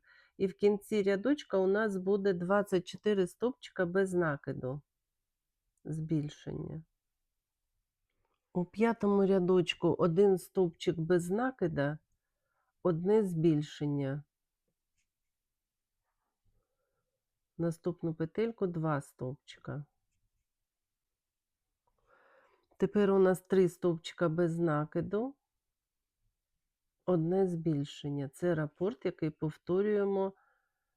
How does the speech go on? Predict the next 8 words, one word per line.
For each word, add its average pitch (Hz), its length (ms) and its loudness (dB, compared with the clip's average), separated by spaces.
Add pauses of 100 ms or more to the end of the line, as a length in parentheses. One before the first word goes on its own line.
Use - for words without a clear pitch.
(200)
п'ять 170 380 0
разів. 156 580 -2 (500)
Другий, 156 720 -4 (720)
третій 156 480 0
стовпчик - 840 -6 (320)
і 175 100 2
одне 165 380 0
збільшення. 143 960 -8